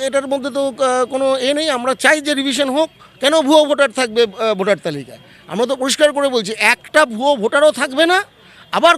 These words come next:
কোনো ন্যায্য ভোটারের নাম যাতে বাদ না হতে পারে সেই কথাটা তো শুভেন্দু অধিকারীরা বলছেন না। ওরা আসলে চাইছেন ন্যায্য ভোটারদেরকে মিথ্যে কথা বলে, রোহিঙ্গা বলে, উম, বাংলাদেশি বলে তাদের নামটা তারা বাদ দিতে চাইছেন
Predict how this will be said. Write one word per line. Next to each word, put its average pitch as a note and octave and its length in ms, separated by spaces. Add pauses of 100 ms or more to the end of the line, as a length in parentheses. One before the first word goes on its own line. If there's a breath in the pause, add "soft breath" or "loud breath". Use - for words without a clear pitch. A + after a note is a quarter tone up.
(120)
কোনো D#4+ 360
ন্যায্য B3+ 500
ভোটারের D#4+ 520 (400 soft breath)
নাম C4+ 380
যাতে B3 240
বাদ C4+ 320
না C#4+ 160
হতে F#3+ 180
পারে E3 180
সেই G3+ 180
কথাটা B3 280
তো B3+ 220 (220 soft breath)
শুভেন্দু B3 340
অধিকারীরা B3 400
বলছেন C4 340
না। D#4 120 (420 loud breath)
ওরা B3 200
আসলে D4+ 340
চাইছেন C#4+ 460
ন্যায্য C4+ 340
ভোটারদেরকে D4+ 800 (280 soft breath)
মিথ্যে G#3 340
কথা C#4+ 220
বলে, C#4+ 340
রোহিঙ্গা D4 460
বলে, C4+ 380 (380 loud breath)
উম, G#3+ 200
বাংলাদেশি C4 540
বলে C4 220
তাদের D4 240
নামটা C4+ 360
তারা D4+ 160
বাদ C#4 180
দিতে D4+ 220
চাইছেন G3 420